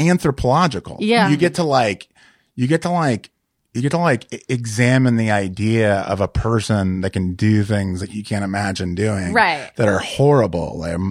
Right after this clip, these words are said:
Speaker 1: they're just, like, terrible things. Like, um, and and just, like, try to get some kind of comprehension about it, but
Speaker 2: That's
Speaker 1: then also
Speaker 2: true.
Speaker 1: go, like, "Ugh," and have the feelings that, like, maybe some people enjoy in their entertainment
Speaker 2: Yeah,
Speaker 1: or something.
Speaker 2: people like a show.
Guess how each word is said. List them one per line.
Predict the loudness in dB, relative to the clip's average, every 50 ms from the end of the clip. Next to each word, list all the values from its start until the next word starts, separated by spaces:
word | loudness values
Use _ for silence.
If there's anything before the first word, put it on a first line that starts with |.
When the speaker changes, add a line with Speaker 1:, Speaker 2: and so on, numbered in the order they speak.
| -4 -4
Speaker 1:
they're | -4 -2 -2
just, | -2 -4 -4 -6
like, | -6 -6 -8 -10 _ -12
terrible | -10 -8 -4 0 2 4 4 4 4 2 0 -4 -6
things. | -4 -2 -2 0 0 -2 -4 -8 -12 -14 -12
Like, | -8 -6 -6 -6 -6 -10 -16 -20 -20 -20 -20 -20 _ _ _ _ _
um, | 0 2 2 2 2 2 0 -2 -6 -8 -12 -16 _ _ _ _ _ _ _ _ _ _ -6
and | -2 0 0 0 0 0 -2 -2 -4 -6 -6 -10 _ _ _ _ _ _ _ _ _ _ _ _ _ _ _ _ _ _ -6 -6
and | -4
just, | -4 -4 -4
like, | -4 -4 -4 -6
try | -8 -8 -2 0 2 2 2 2
to | 0
get | 0 -2 -2 -4
some | -2 0 0 2 2 2 0
kind | 0 0 -2
of | -2 -2
comprehension | -2 0 0 0 0 -2 -4 -4 -2 -2 -2 -2 -2 -4 -4
about | -2 0 0 0 0 0
it, | 0 -2 -2
but | -4 -4
Speaker 2:
That's | -4 -2 0
Speaker 1:
then | 0 2
also | 2 2 2 0 0 -2 -4 -2
Speaker 2:
true. | -2 -2
Speaker 1:
go, | -2 -2
like, | -4 -4 -6 -8 -8
"Ugh," | -8 -8 -8 -8 -8 -6 -6 -6 -6 -6 -6 -6 -6 -4 -4 -6 -6 -10 -16 -20 -16 _ -4
and | -2 0
have | 2 0 0 -2
the | -4 -6
feelings | -4 -2 -2 -2 -2 -2 -2 -2 -4 -4 -4 -4
that, | -4 -6 -6 -6
like, | -6 -6 -6 -6 -6 -6
maybe | -6 -4 -4 -4 -6 -6
some | -6 -6 -6 -4
people | -4 -4 -2 -2 -2 -2 -2 -2
enjoy | -2 -2 0 0 0 -2 0
in | -2 -2 -2
their | -2 -4
entertainment | -4 -6 -6 -4 -4 -4 -4 -2 -2
Speaker 2:
Yeah, | -2 -2
Speaker 1:
or | -2
something. | -2 -4 -4 -4 -2
Speaker 2:
people | -4 -2 -2 -2 -4
like | -4 -4 -6 -6
a | -10
show. | -10 -8 -6 -6 -4 -4 -6 -8 -10